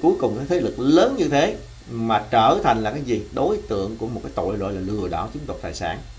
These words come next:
Thì đây là những cái điều rất là kinh khủng. Khi mà phá cái vụ án này ra đó, nhiều người họ cũng rất là vui và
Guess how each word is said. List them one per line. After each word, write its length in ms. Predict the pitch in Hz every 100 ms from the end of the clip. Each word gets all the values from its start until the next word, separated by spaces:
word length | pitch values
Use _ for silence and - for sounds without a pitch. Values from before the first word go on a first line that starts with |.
| - -
Thì 120 | 104
đây 220 | 120 127
là 80 | 104
những 160 | 101
cái 60 | 139
điều 140 | 107
rất 80 | 123
là 60 | 139
kinh 160 | - 110
khủng. 220 | 104 90 -
Khi 140 | 139
mà 120 | 113
phá 260 | - 127 180
cái 80 | 170
vụ 160 | 104 90
án 220 | 113 165
này 120 | 120
ra 280 | 95 120 117
đó, 160 | 135 151 - - - - -
nhiều 420 | 127 143 160 165 143
người 420 | 120 123 113 95 -
họ 100 | 95
cũng 140 | 101 135
rất 100 | 180
là 80 | 101
vui 300 | 107 120 117 - - - - - - -
và 280 | 120 107